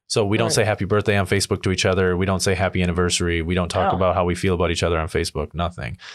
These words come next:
Speaker 1: Uh, but even, like, you know, like, on our anniversary, we'll go out to eat and stuff, but we don't,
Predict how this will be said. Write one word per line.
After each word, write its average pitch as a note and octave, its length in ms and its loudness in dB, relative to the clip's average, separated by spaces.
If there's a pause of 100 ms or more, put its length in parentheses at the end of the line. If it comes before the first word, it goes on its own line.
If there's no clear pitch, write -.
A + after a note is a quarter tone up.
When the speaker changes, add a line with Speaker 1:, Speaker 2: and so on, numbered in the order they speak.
(600)
Speaker 1:
Uh, G#2+ 500 2
but B2 180 0
even, C3 300 0
like, A2 420 0 (340)
you B2 80 -2
know, B2 100 2
like, A#2 180 2
on B2+ 100 2
our B2 80 0
anniversary, A#2 440 2
we'll G#2 80 0
go G#2+ 100 4
out G2+ 80 0
to G#2 80 0
eat G2+ 40 2
and F#2+ 120 0
stuff, A2+ 180 2
but A2+ 80 -2
we C3 80 2
don't, D3+ 280 0